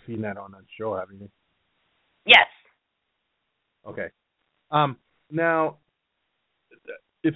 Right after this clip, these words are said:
Speaker 1: somebody wanted to get into this, would you just recommend them just go buy a kit, or would you recommend them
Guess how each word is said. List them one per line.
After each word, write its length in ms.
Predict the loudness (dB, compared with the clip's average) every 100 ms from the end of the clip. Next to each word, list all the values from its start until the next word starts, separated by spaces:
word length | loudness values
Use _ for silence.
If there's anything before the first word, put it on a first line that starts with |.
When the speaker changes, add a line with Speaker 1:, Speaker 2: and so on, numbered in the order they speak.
| 0
Speaker 1:
somebody 240 | -2 -2
wanted 260 | -2 -4 -4
to 220 | -10 -12 -6
get 140 | -2
into 200 | -2 -2
this, 180 | -4 -8 -10
would 120 | -14
you 120 | -12
just 200 | -10 -6
recommend 400 | -4 -4 -4 -6
them 220 | -6 -8 -12
just 160 | -16
go 160 | -12 -12
buy 320 | -4 -2 0
a 40 | -2
kit, 280 | -6 -8
or 120 | -6 -6
would 180 | -6
you 180 | -8 -10 -4
recommend 380 | -4 -2 -2
them 120 | -2